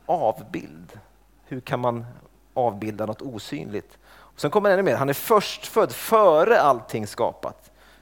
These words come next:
Hur kan något vara fött före det är skapat? "Ty i honom skapades allt i himlen på jord, det synliga, det osynliga, tronfurstar, herradömen, makter, väldigheter.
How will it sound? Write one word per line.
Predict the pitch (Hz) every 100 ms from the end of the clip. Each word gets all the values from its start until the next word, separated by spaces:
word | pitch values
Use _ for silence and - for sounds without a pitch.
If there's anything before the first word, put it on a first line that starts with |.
| _
Hur | -
kan | 156
något | 127 -
vara | 127
fött | - 151 - _
före | - - 117 107
det | 104
är |
skapat? | - 113 92 - - - _ - - _ _ - - - - _ _ _
"Ty | -
i | 202 202
honom | 185 214 185 202
skapades | - 190 165 160 156
allt | 143 175 143
i | 151
himlen | 175 156 156
på | 156
jord, | 160 170 151 113 107 - - -
det |
synliga, | 113 165 151 127 139 175
det | 165
osynliga, | 156 165 135 135 113 101 101
tronfurstar, | - 151 147 156 143 - 139
herradömen, | 143 143 117 101 101 104 113
makter, | 123 - 110
väldigheter. | 104 117 101 98 90 - 87